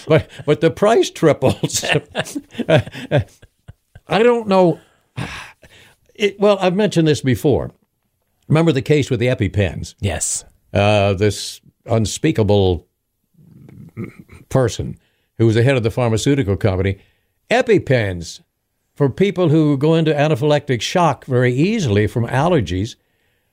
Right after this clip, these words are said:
Speaker 1: It's very important. You have to carry one around. You, you, I think you have, did you have an allergy?
Speaker 2: Uh, a while ago I did, but, uh,
Speaker 1: You're
Speaker 2: but,
Speaker 1: okay
Speaker 2: uh,
Speaker 1: now.
Speaker 2: yeah, but,
Speaker 1: But
Speaker 2: uh,
Speaker 1: anyway, you have
Speaker 2: yeah.
Speaker 1: to carry this around with you.
Speaker 2: Mm-hmm. Yeah.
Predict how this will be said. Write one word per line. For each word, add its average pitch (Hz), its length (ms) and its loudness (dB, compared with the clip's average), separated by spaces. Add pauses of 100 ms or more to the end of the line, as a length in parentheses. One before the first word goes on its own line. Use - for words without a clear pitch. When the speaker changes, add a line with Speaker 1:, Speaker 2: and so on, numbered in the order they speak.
(280)
Speaker 1:
It's 170 160 0
very 208 280 2
important. 190 440 0
You 165 60 0
have 180 120 -2
to 175 80 -2
carry 202 360 2
one 185 180 2
around. 185 380 2
You, 165 100 -6
you, 226 360 0
I 180 140 -4
think 240 240 -4
you 254 140 -2
have, 151 320 -2
did 165 160 4
you 208 100 0
have 214 140 0
an 190 100 0
allergy? 190 480 0
Speaker 2:
Uh, 139 380 2
a 139 80 2
while 156 340 2
ago 113 260 2
I 104 140 0
did, 104 240 0
but, 107 180 0
uh, 135 120 2
Speaker 1:
You're 147 340 2
Speaker 2:
but, 131 40 -4
Speaker 1:
okay 143 160 0
Speaker 2:
uh, - 20 -2
Speaker 1:
now. 139 140 0
Speaker 2:
yeah, 123 140 4
but, 107 180 -2
Speaker 1:
But 202 100 2
Speaker 2:
uh, 220 40 2
Speaker 1:
anyway, 185 280 2
you 165 80 0
have 180 160 0
Speaker 2:
yeah. 98 60 -6
Speaker 1:
to 160 60 -2
carry 175 280 -2
this 147 180 -4
around 214 380 0
with 208 180 4
you. 107 120 -4
Speaker 2:
Mm-hmm. 82 200 -14
Yeah. - 200 -12